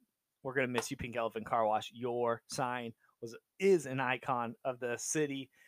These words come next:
and, uh, it's gonna be missed. Another icon of the city is Bartell Drugs. And Bartell has been serving Seattle for, like, something like a hundred and twenty years,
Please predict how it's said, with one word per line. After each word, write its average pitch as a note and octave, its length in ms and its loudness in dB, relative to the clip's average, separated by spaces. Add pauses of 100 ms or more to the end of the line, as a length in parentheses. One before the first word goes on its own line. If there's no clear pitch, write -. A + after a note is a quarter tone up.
(140)
and, A2+ 200 -6
uh, A#2+ 160 0
it's - 160 -6
gonna F3+ 140 6
be G3+ 100 4
missed. - 340 0 (960)
Another C4 420 12
icon C#3 680 4 (320)
of E3+ 200 8
the D3+ 120 4
city C#3+ 580 4 (380)
is D3+ 280 4 (260)
Bartell D#3 1000 6 (140)
Drugs. G#2+ 800 0 (280)
And C3+ 240 -2
Bartell G3+ 840 8
has D#3 180 4
been E3+ 300 4
serving G3+ 420 2
Seattle F3+ 320 4
for, D#3+ 120 -2
like, D3 200 -2
something B3 220 0
like B3 100 2
a C3+ 60 0
hundred E3+ 640 0 (320)
and C#3+ 140 -2
twenty D3+ 540 2
years, B2+ 680 -4